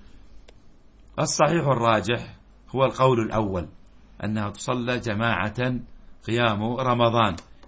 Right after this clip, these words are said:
يصلى جماعة في المسجد هو الأفضل، أولا لإقرار النبي صلى الله عليه وسلم في أبي بن كعب عندما رأى أن يصل-، يصلي في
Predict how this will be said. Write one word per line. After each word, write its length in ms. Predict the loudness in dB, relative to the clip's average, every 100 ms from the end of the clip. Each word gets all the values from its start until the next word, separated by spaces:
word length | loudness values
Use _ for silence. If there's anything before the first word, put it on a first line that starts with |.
| -14
يصلى 360 | -8 -4 -4
جماعة 640 | -4 -2 0 2 0 -2 -6
في 140 | -6
المسجد 500 | -4 -4 -2 -2 -2
هو 140 | 2
الأفضل، 600 | 2 2 0 0 -2 -2 -8 -20 -20 0
أولا 520 | 2 2 2 0 -2 -8 -20 -8 -2
لإقرار 520 | -2 0 4 4 4
النبي 640 | 2 0 0 2 0 -2
صلى 240 | -6 -6
الله 180 | -2 0
عليه 100 | 0
وسلم 540 | 0 -2 -2 0 0 -2 -10 -20 -14
في 80 | -6
أبي 400 | -4 0 0 0
بن 140 | -2 -4
كعب 360 | 0 0 -2 -10 -12
عندما 420 | -8 -4 -2 -2
رأى 380 | 0 2 0 0
أن 80 | -4
يصل-، 360 | -6 -8 -8 -8 -8 -8
يصلي 560 | -8 -6 -2 -2 -2 -6 -12 -20 -20 -20
في 360 | -8 -4 -4 -4